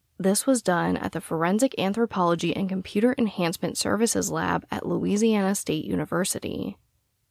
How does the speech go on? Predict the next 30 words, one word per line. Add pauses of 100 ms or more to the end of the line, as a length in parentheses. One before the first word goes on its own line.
And
they
came
to
the
same
conclusion. (220)
It
was
a
homicide. (1080)
In
addition
to
the
family
hiring
professionals
to
help
in
getting
answers
for
Nanette, (180)
so
did
her
husband,
Steve.